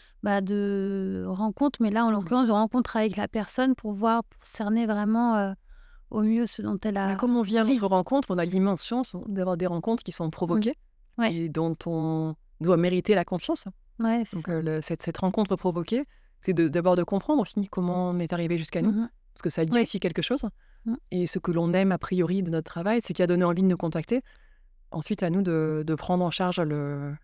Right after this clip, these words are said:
Speaker 2: le sujet et de le développer et de le, et de le matérialiser.
Speaker 1: D'accord. Et, euh, concernant les, bah, les artisans, euh, les artistes avec lesquels tu travailles, euh,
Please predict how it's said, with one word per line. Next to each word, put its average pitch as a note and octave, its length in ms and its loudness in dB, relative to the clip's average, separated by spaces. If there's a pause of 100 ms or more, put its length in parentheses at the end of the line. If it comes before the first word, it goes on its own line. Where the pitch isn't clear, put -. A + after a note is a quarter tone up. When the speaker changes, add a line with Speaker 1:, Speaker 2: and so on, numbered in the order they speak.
(140)
Speaker 2:
le D#3 140 -4
sujet F#3 360 2
et - 40 0
de D3+ 60 -2
le D#3 60 2
développer D3+ 460 0
et F3 40 0
de C#3+ 80 -6
le, C#3 280 -8 (480)
et D#3 80 -2
de C#3+ 60 -2
le D3+ 80 4
matérialiser. D#3+ 640 -4
Speaker 1:
D'accord. A#3+ 560 0 (720)
Et, A#3 220 4
euh, A3 480 4 (180)
concernant A#3+ 520 0
les, A3 340 2
bah, G#3 100 0
les G#3 200 -2
artisans, B3+ 840 2 (100)
euh, G#3+ 240 -2
les G#3 160 -2
artistes G#3+ 300 -6
avec G#3+ 220 -4
lesquels G#3+ 240 -4
tu G3+ 120 -6
travailles, A3+ 640 -2 (640)
euh, G#3 720 0